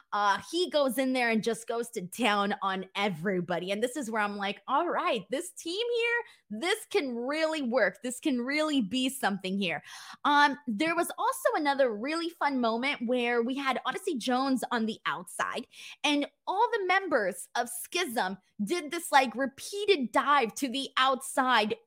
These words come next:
directly onto Odyssey Jones. It was just like a little ride. It was like, boom, one guy goes, boom, the other guy goes, boom, the other guy goes, and they come back around again and do it all again. Meanwhile, Odyssey Jones is just standing there taking it all.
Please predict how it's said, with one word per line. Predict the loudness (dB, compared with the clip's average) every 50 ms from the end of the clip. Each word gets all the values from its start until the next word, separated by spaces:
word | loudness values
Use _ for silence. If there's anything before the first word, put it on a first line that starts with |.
| _ _ _ _ _ -6 -4
directly | -2 0 0 2 2 2 0 0 -4 -2 -2 -2 -2 -2 -2
onto | 0 2 2 2 0 0 -8 -8 -2 2
Odyssey | 2 2 2 0 -2 -2 -2
Jones. | 0 0 0 0 0 -2 -4 -6
It | -2
was | -2 -2 -2 -4
just | -6 -4 -2
like | -2 -2 -2
a | -2
little | 0 4 4 4 4
ride. | 4 2 4 4 4 2
It | 0 -2
was | -2 -2 0
like, | 0 0 0 -2 -6 -4
boom, | -2 0 0 2 2
one | 2 2 2 2
guy | 2 2 2 2
goes, | 2 2 0 0 0
boom, | -2 -2 -2 0 0
the | 0 0
other | 0 0
guy | 0 0 0 0
goes, | 0 0 0 0 0
boom, | -2 -4 -2 -2
the | -2 0
other | 0 0
guy | 0 0 -2
goes, | 0 0 0 0 -2
and | -2 -6
they | -6
come | -6 -4 -4 -2 0
back | 2 0 0 0 -2
around | -4 -2 0 0 0 0
again | 0 2 2 2 2 2 0 -4 -8 -8 -2 2
and | 4 4 4 4
do | 6 4 4 4
it | 6 4
all | 2 2 2
again. | -2 0 0 -2 -2 0 0
Meanwhile, | 0 0 0 0 0 0 -2 -2 -2 -2
Odyssey | -2 -2 -2 -4 -4 -6 -6
Jones | -2 2 2 2 2 0 -2
is | -6 -4
just | -2 -2 -2 -2
standing | 0 0 0 0 0 -2 -2
there | -2 -2 -2
taking | -4 -4 -6 -6 -6 -4 -4 -4
it | -2 -2 0
all. | 2 2 2 2